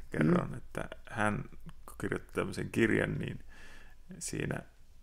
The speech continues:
Speaker 1: esitti tällaisen paljastuksen, että
Speaker 2: Mm.
Speaker 1: rahaa oli mennyt Clintoneille,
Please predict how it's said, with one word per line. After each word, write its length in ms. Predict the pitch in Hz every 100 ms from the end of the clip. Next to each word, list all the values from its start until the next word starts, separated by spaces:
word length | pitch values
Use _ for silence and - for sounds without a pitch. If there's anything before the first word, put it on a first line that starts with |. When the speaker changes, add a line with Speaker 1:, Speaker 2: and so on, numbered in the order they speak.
| - -
Speaker 1:
esitti 360 | 107 101 - -
tällaisen 400 | - 90 104 95
paljastuksen, 800 | - 101 - - 113 - - -
että 300 | - - - - - -
Speaker 2:
Mm. 260 | 147 175 196 - - - - - -
Speaker 1:
rahaa 400 | 101 98 92 90
oli 240 | 98 101
mennyt 580 | 95 95 95 - - - - - -
Clintoneille, 800 | 104 92 - 87 - 87 - -